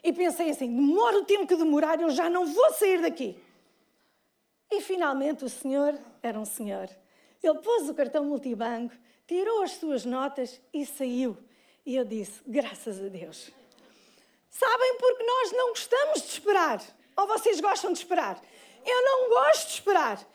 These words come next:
E é por isso que nós hoje temos tantas aplicações no nosso telemóvel. Nós não gostamos de chegar a um restaurante e esperar, então nós fazemos o download de uma aplicação para o nosso telemóvel, que quando nós queremos comer,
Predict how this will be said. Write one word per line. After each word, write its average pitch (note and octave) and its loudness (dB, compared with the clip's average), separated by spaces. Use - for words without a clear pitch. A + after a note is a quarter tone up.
E A#4+ 4
é D5+ 6
por B4 4
isso A#4 0
que A4 0
nós A4+ 2
hoje G#4 6
temos B4+ 2
tantas B4 2
aplicações A#4 0
no A#4+ -2
nosso G4 -2
telemóvel. A4 0
Nós A#4+ 4
não C5 4
gostamos A4+ 0
de - -12
chegar G4+ 0
a G#4 0
um G4 -2
restaurante F#4+ 2
e G4 6
esperar, F#4 0
então A#4+ 2
nós C5+ 4
fazemos A4+ 4
o G#4 4
download G#4+ 4
de A4 10
uma G#4 2
aplicação A#4+ 2
para G4 2
o F#4+ 4
nosso A4 0
telemóvel, E4+ 2
que C5+ 6
quando C5 4
nós D#5+ 4
queremos A4+ 4
comer, E4 4